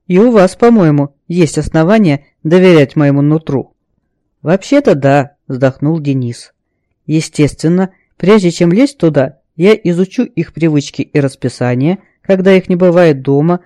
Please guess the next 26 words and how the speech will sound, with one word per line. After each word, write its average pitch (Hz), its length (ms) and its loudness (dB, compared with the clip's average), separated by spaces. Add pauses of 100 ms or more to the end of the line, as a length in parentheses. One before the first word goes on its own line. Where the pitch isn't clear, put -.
(160)
что - 280 -2
и 156 80 2
как. 143 460 -6 (320)
Думаю, 170 380 2
на 160 120 2
это 190 440 0
уйдет 151 380 -4
три 170 180 -4
дня. 135 320 -6 (720)
Сегодня 247 480 0
у 165 80 -2
нас 196 240 2
вторник, 123 640 -6 (200)
значит, 151 420 -2
в - 80 -20
пятницу 131 520 -4
днем 208 340 -2 (360)
надо 190 300 0
будет 196 360 0
это 139 240 -4
провернуть. 131 680 -6 (380)
И 147 80 -8
еще 160 480 -2 (340)
мне 165 220 2
надо 156 280 2
подготовить 165 720 -2